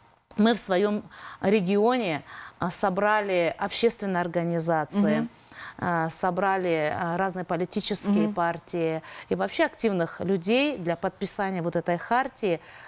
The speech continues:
Speaker 1: за возрождение и сохранение традиционных ценностей.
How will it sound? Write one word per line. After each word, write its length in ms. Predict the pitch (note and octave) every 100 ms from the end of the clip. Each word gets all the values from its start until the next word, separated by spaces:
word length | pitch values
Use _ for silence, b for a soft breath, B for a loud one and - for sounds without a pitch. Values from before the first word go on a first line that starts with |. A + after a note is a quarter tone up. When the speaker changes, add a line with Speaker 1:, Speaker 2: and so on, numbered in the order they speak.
| B
Speaker 1:
за 560 | F3 F3+ F3 E3+ D#3+ - -
возрождение 640 | F#3 F#3 F#3+ F3+ A#3 A#3
и 20 |
сохранение 460 | - F#3 F#3 F#3+ F#3+
традиционных 580 | F3 D#3+ - F3 E3+ -
ценностей. 680 | - D#3 D#3 D3 - E3